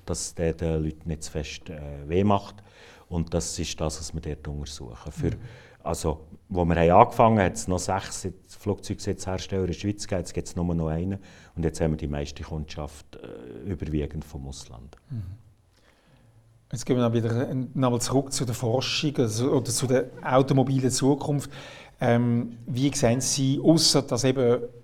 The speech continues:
Speaker 2: die Frage ist, wer lenkt das Auto? Sie sind auch überzeugt, dass es irgendwann so autonome Systeme wird geben.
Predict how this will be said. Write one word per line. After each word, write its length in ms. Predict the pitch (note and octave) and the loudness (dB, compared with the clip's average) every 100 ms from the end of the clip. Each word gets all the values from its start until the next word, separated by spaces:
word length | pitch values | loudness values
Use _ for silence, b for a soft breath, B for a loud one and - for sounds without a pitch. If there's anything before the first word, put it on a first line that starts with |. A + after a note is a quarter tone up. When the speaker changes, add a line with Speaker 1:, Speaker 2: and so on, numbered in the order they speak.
| _ _ | _ _
Speaker 2:
die 40 | - | -2
Frage 340 | B2+ A#2+ B2 | 6 8 8
ist, 180 | A#2+ C#3+ | 2 4
wer 260 | B2 B2 B2 | 6 8 8
lenkt 280 | A#2+ A2+ - | 6 4 0
das 100 | C3+ | 2
Auto? 480 | B2 C3+ - C#3 | 2 2 2 2
Sie 140 | C3+ C3 | 2 -2
sind 180 | A2 A#2+ | -2 -2
auch 100 | C3 | 0
überzeugt, 380 | B2+ - C#3 | -2 0 0
dass 100 | C3+ | 2
es 120 | A2 A#2 | 0 6
irgendwann 520 | C3+ B2+ B2 A#2 A#2 | 6 6 2 2 0
so 140 | A#2 | 0
autonome 400 | A2+ A2+ A#2 A#2 | 0 0 0 0
Systeme 460 | A2 A2 - A2+ G#2+ | 0 -2 -2 -2 -2
wird 140 | G#2 | -2
geben. 320 | C3+ C#3 C#3+ | 2 2 2